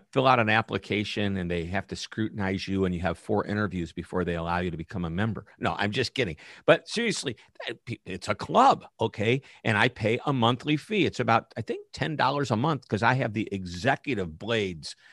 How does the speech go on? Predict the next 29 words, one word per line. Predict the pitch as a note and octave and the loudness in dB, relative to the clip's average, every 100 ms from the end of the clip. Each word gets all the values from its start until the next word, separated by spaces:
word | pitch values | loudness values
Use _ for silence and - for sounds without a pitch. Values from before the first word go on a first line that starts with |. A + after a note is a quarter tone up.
| - - | -12 0
you | G#2+ | 2
know, | G2 | 2
which | G2 - - | 0 -2 -4
allows | G#2 A2 A2 G#2+ - | 2 4 4 2 -2
my, | G2 G2 G2 - | -2 0 0 0
not | A#2 B2+ | 2 2
only | C3 A2 | 2 0
my | G#2 F#2 | -2 -4
face, | - A2+ G#2 - | -2 -2 -2 -4
but | F#2 F#2 | -6 -4
my | F2+ | -6
head | F2 A2+ C#3 G#2 D#2 - - _ | -4 2 4 4 -2 -14 -20 _
to | A2 | -4
be | G2+ | -2
shaved | F#2 - G#2+ G2 - | -4 0 4 4 2
ever | A2+ G#2+ | 0 0
so | G2+ G#2+ | 0 -4
smoothly | F#2 - G2+ G#2+ F#2 F2 D2+ | -4 -4 -2 0 -2 -4 -4
every | E2 E2 | -4 -4
day. | D#2 C3 A2 - - - - - _ | 0 4 4 0 -14 -20 -20 -20 _
But | B2 - | 0 2
the | - | -2
point | - F#3 F#3 F#3 _ - | 2 4 4 2 _ 2
I | B2 | 4
wanna | C3 B2 | 6 6
make | C3 F#3 | 4 4
about | A2+ B2+ - | 2 2 2
this | E2+ G2 - - | -2 -2 -4 -2
is | G#2+ - | 0 -2